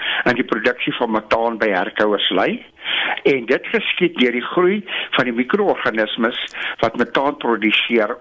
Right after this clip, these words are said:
onder te onderdruk. So daar's minder van hierdie mikroorganismes te-, teenwoordig. Ons by die L N R het gevind dat olie van bloekomblare ook die metaanproduksie by melkkoeie verminder. Die, die koeie wat,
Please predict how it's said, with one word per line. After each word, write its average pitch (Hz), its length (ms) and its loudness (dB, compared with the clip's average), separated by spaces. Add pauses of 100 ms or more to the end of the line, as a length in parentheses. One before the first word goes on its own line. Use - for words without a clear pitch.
onder 107 300 2 (120)
te 120 100 2
onderdruk. 107 580 0 (400)
So 127 160 2
daar's 110 240 0
minder 123 320 2
van 127 100 -2
hierdie 110 240 2
mikroorganismes 107 1040 0
te-, - 120 -2 (360)
teenwoordig. 107 680 0 (460)
Ons 208 200 2
by 226 120 0
die 190 220 -2
L 135 120 2
N 131 140 0
R 131 200 0
het 110 140 -2
gevind 131 440 0
dat 104 220 -2
olie 175 280 2
van 117 180 -2
bloekomblare 101 880 0 (360)
ook 190 220 2
die 180 100 2
metaanproduksie 120 1120 0
by 107 140 2
melkkoeie 110 560 2
verminder. 92 600 -2 (400)
Die, - 160 2
die 123 140 0
koeie 226 280 2
wat, 180 160 -2